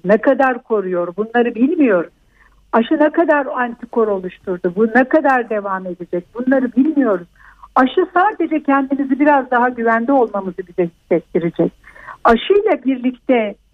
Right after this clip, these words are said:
maske ve mesafeye dikkat ederek kendimizi daha güvende hissedeceğiz. Aşısız olanlara ise söyleyecek hem çok şeyim var hem hiçbir şeyim yok.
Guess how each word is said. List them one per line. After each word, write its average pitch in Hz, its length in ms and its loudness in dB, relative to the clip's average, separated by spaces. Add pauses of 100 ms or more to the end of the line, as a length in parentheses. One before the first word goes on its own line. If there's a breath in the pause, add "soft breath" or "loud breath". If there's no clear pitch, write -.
(160)
maske 262 380 0
ve 240 60 2
mesafeye 240 760 0
dikkat 320 360 0
ederek 285 440 2
kendimizi 202 580 -2
daha 202 200 0
güvende 185 420 0
hissedeceğiz. 185 600 0 (460 loud breath)
Aşısız 311 520 2
olanlara 285 680 2
ise 320 300 -2 (100)
söyleyecek 302 580 0 (300)
hem 330 260 0
çok - 280 -2
şeyim 294 320 0
var 339 220 0
hem 302 260 0
hiçbir - 280 -4
şeyim 220 220 -14 (140)
yok. 339 160 0